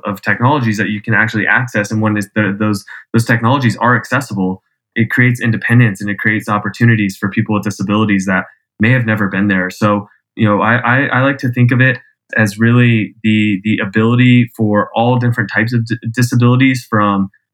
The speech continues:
uh, dyslexia, color blindness, visual impairment, to A D H D and, you know, epilepsy, all these different types of,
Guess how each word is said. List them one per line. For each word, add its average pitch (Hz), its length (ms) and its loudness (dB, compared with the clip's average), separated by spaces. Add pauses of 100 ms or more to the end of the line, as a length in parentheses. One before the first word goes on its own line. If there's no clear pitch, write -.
(120)
uh, 98 120 -2
dyslexia, 107 800 0
color 104 240 -2
blindness, 107 680 -2
visual 101 300 0
impairment, 101 680 -2 (380)
to 104 400 0
A 131 80 4
D 120 200 4
H 135 340 -2
D 101 500 0
and, 104 500 -2 (380)
you 107 100 2
know, 95 300 -2
epilepsy, 107 720 -2
all 151 240 0
these 131 220 2
different 127 320 -2
types 123 240 0
of, 98 160 -4